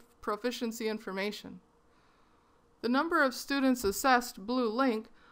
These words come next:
allows the user to drill down into the school level demographic report. Users can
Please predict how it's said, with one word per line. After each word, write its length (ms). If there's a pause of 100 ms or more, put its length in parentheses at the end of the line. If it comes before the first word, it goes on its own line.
(140)
allows 380
the 100
user 380
to 140
drill 300
down 340
into 220
the 120
school 400
level 360
demographic 680
report. 440 (1300)
Users 420
can 420